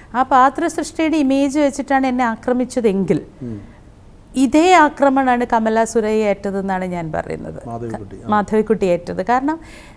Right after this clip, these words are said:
Speaker 1: ശ്രീകൃഷ്ണനെ പോലെ ഒരു പുരുഷനെ അല്ലാതെ മറ്റാരെയാണ് ഞാൻ പ്രണയിക്കുക, ഒരു സ്ത്രീ പ്രണയിക്കുക, ഞാൻ എന്നല്ല, ഒരു സ്ത്രീ പ്രണയിക്കുക എന്ന് അവരെഴുതിയപ്പോൾ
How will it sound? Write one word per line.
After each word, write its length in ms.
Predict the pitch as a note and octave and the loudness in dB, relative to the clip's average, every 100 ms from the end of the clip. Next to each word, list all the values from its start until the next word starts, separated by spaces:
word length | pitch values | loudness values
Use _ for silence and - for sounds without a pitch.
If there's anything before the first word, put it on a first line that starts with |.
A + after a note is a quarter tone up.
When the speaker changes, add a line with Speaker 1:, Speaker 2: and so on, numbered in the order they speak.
| - | -6
Speaker 1:
ശ്രീകൃഷ്ണനെ 600 | A#3 A#3 A#3+ C#4 C4 C#4 | -4 -2 -2 -2 0 0
പോലെ 300 | C#4 C#4 C#4 | 2 4 4
ഒരു 80 | C#4 | 2
പുരുഷനെ 480 | C4 A#3+ - C4 | 0 0 -4 -2
അല്ലാതെ 340 | B3+ A#3+ A#3+ B3+ | 0 0 0 0
മറ്റാരെയാണ് 800 | B3 A3+ B3 A3 A3+ B3+ B3+ B3 | -2 -2 -2 0 2 0 0 -4
ഞാൻ 220 | A#3 A#3 | -4 -4
പ്രണയിക്കുക, 560 | A3 G#3+ G#3+ G3+ G3 F#3 | -4 -4 -6 -6 -6 -2
ഒരു 100 | G3+ | -4
സ്ത്രീ 340 | - C4 C#4+ | 0 2 4
പ്രണയിക്കുക, 600 | E4 C#4 G3+ D#3+ - - - | 4 2 2 -2 -4 -8 -4
ഞാൻ 260 | G3+ G#3+ | -2 0
എന്നല്ല, 380 | B3+ A3+ G#3+ F#3 - - - - | 2 2 2 2 -2 -20 -14 -4
ഒരു 80 | A3 | -2
സ്ത്രീ 360 | - A#3 C4 | 0 0 2
പ്രണയിക്കുക 560 | D4 D4 A#3 A#3 A3+ A#3+ | 2 2 0 -2 0 0
എന്ന് 160 | A#3 A3+ | 2 0
അവരെഴുതിയപ്പോൾ 1040 | G#3 G#3+ F#3 F#3+ G3+ F#3+ E3+ A3+ - | 0 0 -2 0 -2 0 -2 -2 -4